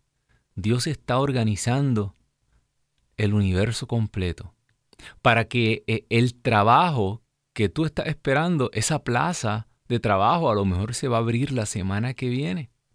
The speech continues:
Y por eso tú estás esperando,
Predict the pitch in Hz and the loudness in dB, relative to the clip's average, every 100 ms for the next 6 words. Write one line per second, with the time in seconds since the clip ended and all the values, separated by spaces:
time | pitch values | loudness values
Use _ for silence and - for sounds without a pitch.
0 | _ _ _ _ _ _ _ 127 - 123 | _ _ _ _ _ _ _ -2 2 4
1 | 131 - - 120 - 104 98 - 113 101 | 4 2 0 -4 -4 -6 -6 -2 2 2
2 | 95 | 0